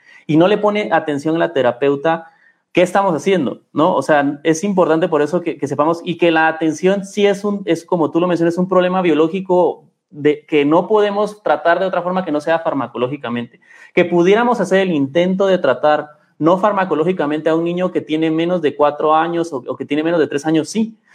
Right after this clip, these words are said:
pero eventualmente tenemos que aceptar el hecho de que es una condición que está comprobadísimo el trastorno de déficit de atención e hiperactividad, que no va a mejorar con terapia, es lo contrario de trastorno del espectro autista. Los síntomas pivotes de trastorno del espectro auti-, de trastorno, de trastorno de déficit de atención e hiperactividad,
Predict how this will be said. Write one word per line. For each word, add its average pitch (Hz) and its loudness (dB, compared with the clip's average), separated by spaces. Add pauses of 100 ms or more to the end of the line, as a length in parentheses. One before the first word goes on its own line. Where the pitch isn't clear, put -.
(140)
pero 147 4
eventualmente 175 2
tenemos 175 2
que 185 2
aceptar 165 0
el 185 -2
hecho 185 -2
de 180 -2
que 139 4
es 160 0
una 202 -4
condición 156 -2
que 151 0
está - 0
comprobadísimo 147 2
el 185 0
trastorno 151 -2
de 160 0
déficit 170 0
de 160 2
atención 139 -6
e 151 0
hiperactividad, 127 -2 (180)
que 156 2
no 185 4
va 220 4
a 220 2
mejorar 165 2
con 175 -2
terapia, 160 2
es 143 -4
lo 185 2
contrario 190 0 (220)
de 147 4
trastorno 147 0
del 160 2
espectro 139 -2
autista. 147 -2
Los 127 -2
síntomas 208 -2
pivotes 190 0
de 127 0
trastorno 156 -2
del 180 2
espectro 151 0
auti-, 170 -2
de 139 2
trastorno, 156 0
de 151 0
trastorno 139 -4
de 170 0
déficit 180 2
de 175 4
atención 151 -4
e 165 0
hiperactividad, 151 0